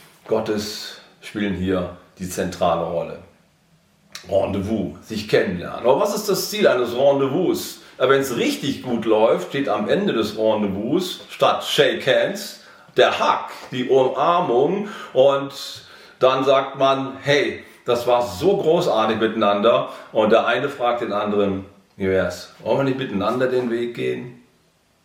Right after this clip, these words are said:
Oder der Mann fällt auf die Knie und hält Hand an um die Frau und sagt, willst du nicht meine Frau werden? Wollen wir nicht gemeinsam durchs Leben gehen?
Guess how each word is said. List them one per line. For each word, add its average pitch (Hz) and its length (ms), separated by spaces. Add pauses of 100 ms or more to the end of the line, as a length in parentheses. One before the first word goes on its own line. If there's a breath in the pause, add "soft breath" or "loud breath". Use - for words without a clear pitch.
(140)
Oder 117 520
der 101 120
Mann 104 280
fällt 104 200
auf 104 180
die 110 120
Knie 110 220
und 104 240 (280)
hält 117 360 (440 loud breath)
Hand 135 320
an 123 280
um 110 120
die 107 140
Frau 120 340
und 113 80
sagt, 110 340 (320 loud breath)
willst 104 240
du 113 40
nicht 107 120
meine 104 200
Frau 101 360
werden? 104 480 (140)
Wollen 101 140
wir 107 60
nicht 117 200
gemeinsam 113 420
durchs 104 220
Leben 110 320
gehen? 107 600